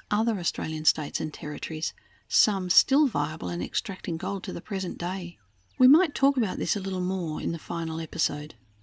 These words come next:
So for Victoria, once people started looking in earnest, goldfields were opening up all over too, and as word spread, men were now rushing to the Victorian goldfields.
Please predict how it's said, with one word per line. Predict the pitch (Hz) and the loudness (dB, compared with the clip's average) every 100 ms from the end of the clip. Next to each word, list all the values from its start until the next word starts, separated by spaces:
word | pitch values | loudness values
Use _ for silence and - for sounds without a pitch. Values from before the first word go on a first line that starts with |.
| _ _ _ _ | _ _ _ _
So | - - 254 | 0 6 6
for | 247 | 6
Victoria, | 240 254 - 277 277 175 165 226 - - - _ - | 4 2 4 6 6 6 2 -4 -10 -20 -20 _ 2
once | 226 - | 2 4
people | 220 196 | 2 2
started | 175 - 185 170 156 | 0 -2 -4 -2 -4
looking | 180 - 170 | -6 -2 0
in | 160 | 2
earnest, | 180 214 185 - - - - | 2 0 0 -6 -10 -20 -6
goldfields | 202 226 - 190 180 | -2 -2 -2 -4 -2
were | 185 | -2
opening | 208 202 196 196 | -2 0 -2 -2
up | 202 | -4
all | - 220 226 | 2 4 4
over | 220 233 208 | 4 4 2
too, | - - 294 170 - - | -2 2 4 2 -2 -4
and | - 208 214 208 - | 0 4 4 0 0
as | 214 208 | 0 4
word | 214 220 | 4 4
spread, | - - 254 311 - | 2 4 6 6 2
men | - 175 180 | 0 2 2
were | 180 | 2
now | 185 190 | 0 0
rushing | 196 208 - 233 - | 0 0 4 4 2
to | - 339 311 170 | 2 8 8 8
the | 165 | 2
Victorian | - - 180 165 160 160 | 0 -2 -4 -4 -4 -4
goldfields. | 165 170 170 - 175 175 - | -4 -6 -4 -4 -4 -6 -12